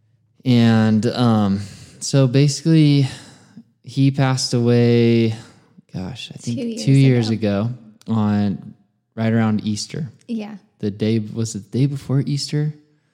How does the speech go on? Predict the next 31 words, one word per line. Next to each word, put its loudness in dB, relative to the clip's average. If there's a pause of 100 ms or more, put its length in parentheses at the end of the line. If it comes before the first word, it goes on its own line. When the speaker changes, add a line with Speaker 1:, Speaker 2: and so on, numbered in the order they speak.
(1300)
Speaker 1:
I -8
think -2
it 4
was 0
Speaker 2:
I -18
think -12
it -6
was -10
the -10
day -8
before -10
Good -12
Friday. -16 (220)
Speaker 1:
the -20
day 2
before -2
Good -4
Friday, -2
that's -6
what -2
it -4
was. -2
So 2 (880)
he 2
had 4
passed -2
away, 0 (840)
and, 0
um, -6 (840)
and 2
then 0